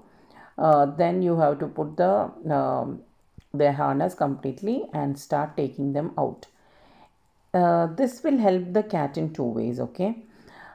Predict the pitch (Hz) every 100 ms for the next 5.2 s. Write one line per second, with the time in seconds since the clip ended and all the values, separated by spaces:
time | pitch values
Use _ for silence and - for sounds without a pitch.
0 | _ 170 160 156 151 151 180 180 208 208
1 | 190 185 185 208 208 226 220 170 160 156
2 | 151 151 156 156 165 165 165 - 151 151
3 | 143 - _ - - - _ - 151 139
4 | 139 - - 160 165 165 - 147 143 190
5 | 233